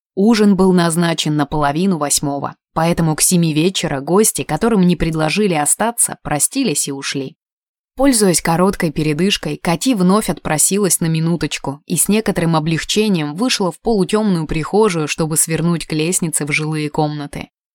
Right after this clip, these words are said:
И тут, в полумраке, её вдруг схватили за руку. Едва удержавшись от крика, девушка повернулась и тут же с облегчением выдохнула, узнавая: «Милорд!» «Леди Абермаль!»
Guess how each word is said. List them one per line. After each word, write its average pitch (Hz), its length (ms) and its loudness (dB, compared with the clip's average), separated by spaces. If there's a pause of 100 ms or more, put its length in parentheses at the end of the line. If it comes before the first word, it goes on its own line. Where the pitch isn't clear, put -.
(140)
И 165 140 0
тут, 233 260 -2
в - 120 -12
полумраке, 185 680 2
её 185 340 2
вдруг 202 360 0
схватили 208 500 0
за 220 240 2
руку. 160 320 -2 (200)
Едва 165 400 4
удержавшись 180 760 2
от 165 160 -2
крика, 196 400 2
девушка 185 460 2
повернулась 190 760 0
и 185 140 2
тут 269 340 2
же 180 120 4
с - 100 2
облегчением 190 800 4
выдохнула, 202 600 4
узнавая: 208 800 2 (240)
«Милорд!» 220 840 6 (280)
«Леди 175 280 6
Абермаль!» 180 600 4